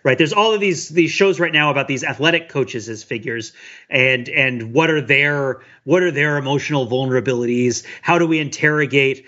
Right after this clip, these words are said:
you know, the, the dimensions of their gender self-identification that we might determine to be toxic, right? By, by evaluating them as such,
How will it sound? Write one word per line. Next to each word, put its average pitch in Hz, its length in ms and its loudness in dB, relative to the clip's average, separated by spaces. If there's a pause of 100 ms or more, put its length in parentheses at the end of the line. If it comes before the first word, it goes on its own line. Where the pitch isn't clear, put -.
(200)
you 127 120 -4
know, 131 460 0
the, 127 400 2
the 123 80 -2
dimensions 135 600 -2
of 131 260 -6
their 123 520 0 (180)
gender 135 320 2
self-identification 123 1000 -2
that 123 100 -4
we 123 140 -2
might 120 240 0
determine 120 440 -2
to 113 80 -8
be 117 140 -6
toxic, 117 640 -2 (300)
right? 117 300 2
By, 110 260 2
by 120 200 -2
evaluating 123 720 2
them 120 100 -4
as 110 200 -2
such, - 460 -4